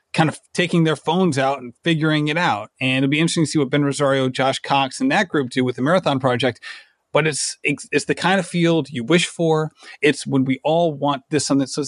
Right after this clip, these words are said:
this sort of thing to happen. You know that by and large, as long as people are healthy, they will be ready to run.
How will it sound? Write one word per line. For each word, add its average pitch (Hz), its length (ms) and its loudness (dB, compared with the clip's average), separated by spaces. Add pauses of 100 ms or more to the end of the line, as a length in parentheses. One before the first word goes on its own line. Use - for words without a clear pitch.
this 165 160 0
sort 151 140 0
of - 60 -8
thing 135 120 2
to - 60 -10
happen. 170 560 0 (260)
You 139 260 0
know 170 520 0 (220)
that 123 260 2 (560)
by 139 240 0
and 175 140 0
large, 185 420 0
as 131 160 -6
long 170 200 2
as 165 100 -6
people 170 260 0
are 135 80 2
healthy, 175 420 0
they 156 200 2
will 156 140 2
be 139 180 2
ready 139 320 2
to - 120 -2
run. 156 380 2